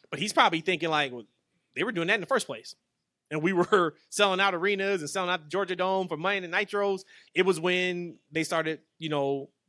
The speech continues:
brought in Russo and went Thunder two hours and got really, really thin from a creative perspective. And, you know, it went to hell in a handbasket.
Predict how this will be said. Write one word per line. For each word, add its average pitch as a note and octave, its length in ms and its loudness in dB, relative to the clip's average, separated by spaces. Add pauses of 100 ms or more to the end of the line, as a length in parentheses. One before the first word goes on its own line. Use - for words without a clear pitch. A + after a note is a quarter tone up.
(160)
brought D3+ 200 2
in D3+ 180 0
Russo F3+ 500 2
and C#3+ 180 -2
went E3 160 -2 (260)
Thunder F#3 240 2
two G3 160 -2
hours F3+ 400 0
and C3+ 180 -8 (500)
got D#3 200 0
really, F#3+ 200 2
really E3 220 0
thin F#3+ 300 2
from E3 140 -2
a D3 60 -4
creative G3+ 340 2
perspective. D#3 460 -4
And, C#3 380 -10
you C#3 100 -14
know, B2 260 -10
it C#3 120 -10
went C#3+ 200 -6
to D3 120 -6
hell D3+ 180 -2
in C3+ 60 -10
a C3 40 -8
handbasket. C#3 600 -4